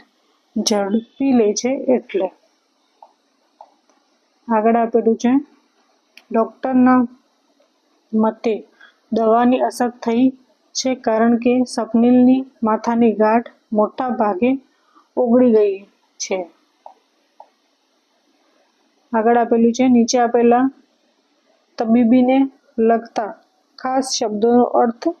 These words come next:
જણાવો. તો પહેલું છે કાર્ડિયોલોજિસ્ટ, યાની હૃદય રોગ ચિકિત્સક, રેડિયોલોજિસ્ટ, યાની ક્ષ કિરણ ચિકિત્સક,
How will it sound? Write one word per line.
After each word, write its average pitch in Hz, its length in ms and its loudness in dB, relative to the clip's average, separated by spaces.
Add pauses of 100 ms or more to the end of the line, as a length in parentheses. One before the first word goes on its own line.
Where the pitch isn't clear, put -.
(160)
જણાવો. 214 400 0 (960)
તો 233 80 -14
પહેલું 226 340 0
છે 247 180 -2 (440)
કાર્ડિયોલોજિસ્ટ, 240 840 0 (240)
યાની 233 300 2
હૃદય 226 540 0
રોગ 240 220 0 (160)
ચિકિત્સક, 233 500 -6 (840)
રેડિયોલોજિસ્ટ, 240 840 0
યાની 240 220 2
ક્ષ - 320 -8 (460)
કિરણ 254 320 2
ચિકિત્સક, 233 600 -6